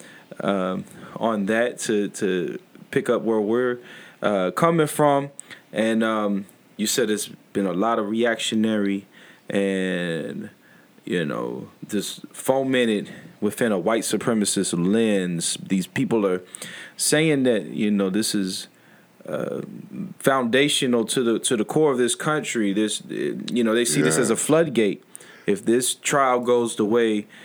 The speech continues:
Speaker 1: uh, or, you know, if the, if, if other police misconducts go the way of this trial,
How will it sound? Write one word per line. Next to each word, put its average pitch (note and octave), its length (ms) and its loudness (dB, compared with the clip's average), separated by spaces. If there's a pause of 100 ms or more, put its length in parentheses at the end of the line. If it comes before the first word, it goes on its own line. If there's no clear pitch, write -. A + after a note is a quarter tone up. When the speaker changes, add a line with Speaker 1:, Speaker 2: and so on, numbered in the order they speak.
(320)
Speaker 1:
uh, F#2+ 300 0
or, G2+ 100 2
you A2 240 0
know, G#2 160 2
if G#2+ 80 -4
the, G2 260 2
if, F#2+ 160 -4
if G2+ 200 0
other B2+ 440 2 (680)
police A#2 320 0
misconducts A2 720 0
go A2+ 180 2
the G#2+ 100 0
way A2 200 2
of F#2 100 -2
this G2 160 -2
trial, A2 760 -2